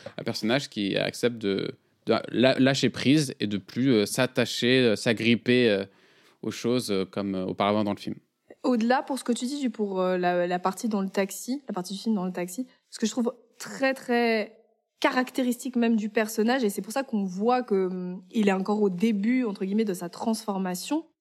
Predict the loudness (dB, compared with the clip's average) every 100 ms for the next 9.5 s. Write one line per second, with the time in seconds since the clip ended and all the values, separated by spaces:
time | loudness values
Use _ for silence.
0 | _ -6 0 2 0 0 2 0 -4 0
1 | 2 2 0 2 2 2 2 0 -2 -4
2 | -2 -2 -4 -2 -2 2 -2 0 -4 -4
3 | -2 -2 0 -2 -2 -2 -2 0 2 2
4 | 0 -2 0 -2 -2 -4 -8 -4 0 2
5 | 0 -2 -2 0 0 0 -2 -2 -2 0
6 | 0 2 2 0 -2 -4 -2 -2 -4 _
7 | _ _ 0 2 0 0 0 0 -2 0
8 | 2 2 0 -2 -2 0 -2 0 -2 -2
9 | -8 -2 2 2 2